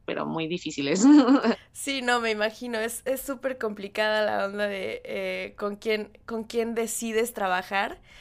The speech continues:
Speaker 2: Es, es muy padre
Speaker 1: Sí.
Speaker 2: cuando puedes hacer buenas relaciones con las personas con las que trabajas, porque entonces el trabajo se vuelve una cosa fantástica, ¿no? O sea, ya es
Speaker 1: Sí, exacto.
Speaker 2: divertido, padre y demás, y eso es súper valioso. A mí me
Speaker 1: Sí, lo
Speaker 2: gustaría
Speaker 1: puedes disfrutar mucho.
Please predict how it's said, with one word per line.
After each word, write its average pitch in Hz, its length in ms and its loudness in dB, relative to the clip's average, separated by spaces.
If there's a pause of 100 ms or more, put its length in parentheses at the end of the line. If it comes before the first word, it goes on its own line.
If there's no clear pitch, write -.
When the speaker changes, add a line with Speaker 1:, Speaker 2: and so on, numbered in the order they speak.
(280)
Speaker 2:
Es, - 680 -4
es 233 160 -2
muy 254 160 0
padre 220 340 2
Speaker 1:
Sí. - 0 -
Speaker 2:
cuando 196 260 0
puedes 214 260 2
hacer 202 240 -4
buenas 214 300 0
relaciones 208 760 -4 (100)
con 202 180 -4
las 185 140 -4
personas 196 420 -4
con 196 120 -6
las 185 140 -8
que 196 80 -10
trabajas, 196 440 -2
porque 190 260 -6
entonces 202 420 -6
el 196 140 -6
trabajo 190 340 -4
se 208 100 -10
vuelve 190 200 -4
una 190 160 -8
cosa 196 220 -10
fantástica, 214 680 -10
¿no? 214 140 -10
O 226 40 -10
sea, 214 140 -12
ya 196 200 -4
es 202 220 -6 (300)
Speaker 1:
Sí, 277 160 6
exacto. 214 600 4
Speaker 2:
divertido, 233 180 2
padre 208 540 2
y 185 100 -2
demás, 185 460 -6
y 214 100 -6
eso 208 500 -4
es 196 180 -4
súper 202 340 -4
valioso. 190 520 -2 (840)
A 254 80 2
mí 294 80 2
me 349 140 2
Speaker 1:
Sí, 254 360 4
lo 226 140 8
Speaker 2:
gustaría - 20 8
Speaker 1:
puedes 254 200 8
disfrutar 185 400 -2
mucho. 190 160 -6